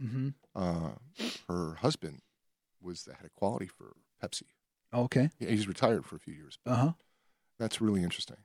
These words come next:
Speaker 1: He didn't disappear lately, or
Speaker 2: No, no, no.
Speaker 1: he didn't,
Speaker 2: He's, the
Speaker 1: like,
Speaker 2: guy's
Speaker 1: he,
Speaker 2: in great shape.
Speaker 1: nobody
Speaker 2: He's
Speaker 1: hung himself on a
Speaker 2: no,
Speaker 1: doorknob or
Speaker 2: no,
Speaker 1: anything?
Speaker 2: no. He just, no, he's a good guy.
Speaker 1: Um, then there's, uh,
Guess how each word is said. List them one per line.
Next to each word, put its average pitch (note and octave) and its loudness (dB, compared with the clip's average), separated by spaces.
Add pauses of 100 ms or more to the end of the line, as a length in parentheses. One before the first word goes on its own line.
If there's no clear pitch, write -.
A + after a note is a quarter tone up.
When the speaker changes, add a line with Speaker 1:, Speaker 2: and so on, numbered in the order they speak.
(120)
Speaker 1:
He D3 6
didn't B2+ 6
disappear C3+ 4
lately, G#2 2
or F#2+ -2
Speaker 2:
No, A#3+ 12
no, G#2 10
no. C#3 -6
Speaker 1:
he B2+ 0
didn't, A2+ 4
Speaker 2:
He's, - -8
the B2 -4
Speaker 1:
like, A2 2
Speaker 2:
guy's C#3 8
Speaker 1:
he, A2+ 4
Speaker 2:
in G2 4
great F#2+ 4
shape. D2 -6 (120)
Speaker 1:
nobody B2 6
Speaker 2:
He's A#2+ 6
Speaker 1:
hung B2 4
himself A2+ 2
on A2 4
a G2+ 4
Speaker 2:
no, F2+ 4
Speaker 1:
doorknob A2 4
or A2 0
Speaker 2:
no, A2 -2
Speaker 1:
anything? A#2 -4
Speaker 2:
no. - -16 (140)
He C3 -12
just, - -20 (140)
no, - -20
he's - -20
a - -20
good - -14
guy. - -20 (120)
Speaker 1:
Um, C3+ 10
then D#3 12
there's, D3 8
uh, B2+ 8